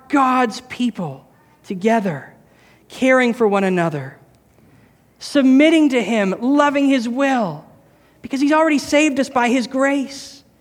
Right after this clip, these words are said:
And we love to worship God.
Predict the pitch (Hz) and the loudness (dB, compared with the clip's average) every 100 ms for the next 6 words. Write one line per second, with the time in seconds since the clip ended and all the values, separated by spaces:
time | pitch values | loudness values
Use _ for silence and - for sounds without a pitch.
0 | _ _ _ _ - 254 311 269 285 339 | _ _ _ _ -2 2 4 4 2 2
1 | 302 - 254 208 180 180 - 151 - - | 0 -2 0 0 0 -8 -8 -10 -10 -18
2 | - | -20